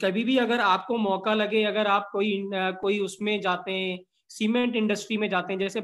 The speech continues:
पानीपत में cement industry है, right, या कहीं और जाते हैं आप cement industry देखते हैं, तो वहां पे क्या होता है वो,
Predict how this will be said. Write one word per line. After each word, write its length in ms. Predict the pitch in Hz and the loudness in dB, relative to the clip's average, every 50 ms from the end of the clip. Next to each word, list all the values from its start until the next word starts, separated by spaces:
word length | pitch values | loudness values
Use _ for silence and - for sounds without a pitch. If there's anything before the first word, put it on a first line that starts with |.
| - | 0
पानीपत 420 | 175 175 180 196 202 208 214 208 - | 0 0 0 0 -2 -2 -4 -4 -4
में 80 | 220 214 | -4 -4
cement 380 | 214 220 196 190 202 202 208 196 | -4 -4 -4 -4 -4 -2 -2 -2
industry 520 | 185 185 190 190 180 190 - 190 196 185 | -4 -2 -2 -4 -4 -6 -8 -6 -4 -4
है, 220 | 180 165 165 170 180 180 - _ _ _ _ _ - | -2 -2 -2 -4 -4 -6 -10 _ _ _ _ _ -4
right, 280 | 185 180 190 233 240 - _ _ _ _ _ _ _ - | -2 -2 -2 -2 -4 -8 _ _ _ _ _ _ _ -4
या 180 | 185 185 202 208 208 - | -2 0 0 0 -2 -4
कहीं 240 | 208 185 190 208 214 | -4 -2 -2 0 0
और 220 | 202 180 185 202 208 | 0 0 0 0 0
जाते 300 | 202 220 202 202 - 214 | 0 0 -2 -2 -2 -2
हैं 60 | 208 | -4
आप 80 | 208 208 | -4 -2
cement 380 | - 196 190 202 208 208 196 | -4 -2 -2 0 0 0 -2
industry 380 | 190 190 196 180 - - 214 208 | -2 -2 -4 -4 -4 -4 -4 -2
देखते 300 | 175 185 180 185 - 190 | 0 0 -2 -2 -4 -6
हैं, 160 | 202 240 254 - - _ _ _ _ - | -6 -6 -6 -10 -16 _ _ _ _ -8
तो 80 | 208 190 | -6 -6
वहां 260 | 185 180 180 180 190 | -4 -2 -2 -2 -2
पे 140 | 185 - 220 | -2 -2 -4
क्या 160 | 214 214 208 | -2 0 0
होता 260 | 196 190 190 190 202 196 | 0 0 0 0 0 0
है 80 | 196 | 0
वो, 180 | 196 196 220 | 0 0 -2